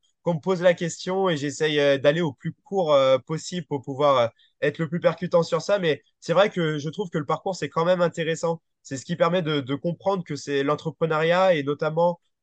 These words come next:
euh, être freelance aussi, c'est un processus qui, qui avance. Et si on débute freelance, on n'est pas certain de le finir.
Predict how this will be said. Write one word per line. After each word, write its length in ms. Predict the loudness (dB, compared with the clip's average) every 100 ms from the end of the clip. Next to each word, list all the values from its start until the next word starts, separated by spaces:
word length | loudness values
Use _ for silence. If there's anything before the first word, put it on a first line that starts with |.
| -2
euh, 240 | 2 2
être 200 | 0 -4
freelance 500 | -6 -6 2 2 2
aussi, 240 | -8 -10 -10
c'est 160 | -4
un 160 | 0 -2 -2
processus 600 | -6 -6 -8 -8 -10 -12
qui, 320 | -12 -10 -10
qui 180 | -8 0
avance. 480 | 2 4 2 0 -14 _ _ -8
Et 140 | -6
si 240 | -6 -4 -4
on 140 | -4
débute 380 | -4 -4 -4 -8
freelance, 480 | -6 0 0 0 -6
on 80 |
n'est 100 | -6
pas 160 | -4 -4
certain 320 | -4 -4 -2
de 60 | -4
le 120 | -8
finir. 440 | -8 -8 -2 -2